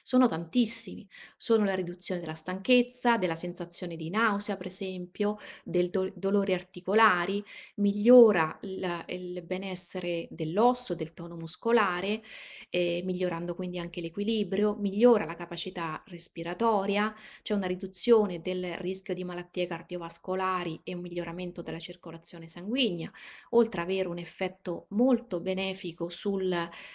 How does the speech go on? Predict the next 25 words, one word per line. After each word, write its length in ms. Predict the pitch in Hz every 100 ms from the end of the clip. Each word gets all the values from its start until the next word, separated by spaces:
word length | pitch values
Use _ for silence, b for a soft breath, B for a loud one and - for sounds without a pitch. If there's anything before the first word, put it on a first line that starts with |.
| B
eh, 300 | 165 147 170
sul 320 | 170 - 190 170
benessere 500 | 185 185 180 185 175
psicologico, 800 | - 180 185 208 170 175 190 247
con 220 | 202 185
una 140 | 180
riduzione 480 | 170 170 - - 185
dell'ansia 880 | 180 175 202 202 185 185 - 160 -
e 220 | - 196
miglioramento 680 | 185 185 185 185 180 185 180
del 140 | 156 170
benessere 500 | 190 185 180 185 170
psicofisico, 1000 | - - 180 180 240 233 - 240 269 -
aumento 560 | 190 202 202 190 190
della 180 | 185 185
forza 460 | 175 202 196 190 190
e 20 |
della 200 | 185 180
resistenza 580 | 175 180 - 185 170 175
alla 140 | 160
fatica, 640 | 160 190 247 240 240 240 233
controllo 400 | 196 185 185 175
del 160 | 170
peso 240 | 175 165 170
corporeo, 720 | 220 233 - 156 165 190